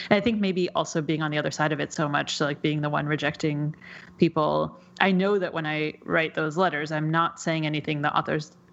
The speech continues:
usually don't already know, right? Like, they know the, often they even mention those things in their limitation sections. And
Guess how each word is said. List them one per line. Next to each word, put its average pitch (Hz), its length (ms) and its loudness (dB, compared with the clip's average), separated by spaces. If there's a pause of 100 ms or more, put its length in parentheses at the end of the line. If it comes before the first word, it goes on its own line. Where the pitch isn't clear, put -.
(160)
usually 175 400 2
don't 147 220 -2
already 143 340 -2
know, 151 340 0
right? 160 280 2
Like, 160 140 -2
they 165 120 2
know 170 300 2
the, 156 260 -4 (440)
often 170 260 0
they 156 120 -2 (120)
even 156 160 -2
mention 208 280 0
those 151 180 -4
things 151 260 -4
in 156 80 -2
their 147 80 -2
limitation 156 500 -2
sections. 147 640 -2 (380)
And 170 200 4